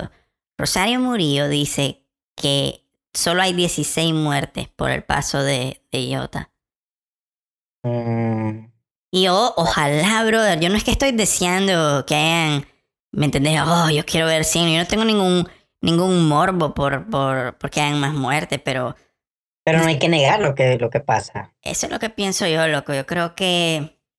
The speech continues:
Speaker 1: estos majes nunca hablan claro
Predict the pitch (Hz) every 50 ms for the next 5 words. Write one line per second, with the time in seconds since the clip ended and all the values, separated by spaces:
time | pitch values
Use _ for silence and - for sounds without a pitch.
0 | _ _ _ _ _ _ _ _ _ _ _ _ _ _ _ _ _ _ _ _
1 | _ _ - - 156 - 175 175 175 175 170 175 185 185 180 175 180 175 160 -
2 | - 160 156 160 175 165 - 170 165 165 170 170 160 147 - 156 147 156 165 175
3 | 180 180 180 180 180 -